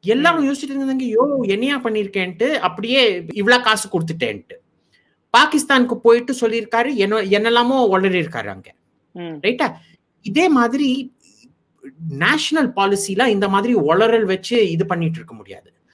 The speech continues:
Speaker 1: அதனால ரொம்ப கேர்ஃபுல்லா இருக்கணும். இந்த மாதிரி இந்த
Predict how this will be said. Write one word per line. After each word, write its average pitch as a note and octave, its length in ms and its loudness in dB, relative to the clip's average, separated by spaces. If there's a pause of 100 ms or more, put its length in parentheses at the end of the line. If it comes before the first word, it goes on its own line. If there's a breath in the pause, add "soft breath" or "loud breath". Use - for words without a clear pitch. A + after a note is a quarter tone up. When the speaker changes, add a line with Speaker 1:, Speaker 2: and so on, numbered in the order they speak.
(100)
Speaker 1:
அதனால G#3 400 2
ரொம்ப A3 460 0 (120)
கேர்ஃபுல்லா B3 480 2
இருக்கணும். B2+ 380 -4 (300 soft breath)
இந்த G#3+ 260 0
மாதிரி A#3 280 0
இந்த G#3 260 -2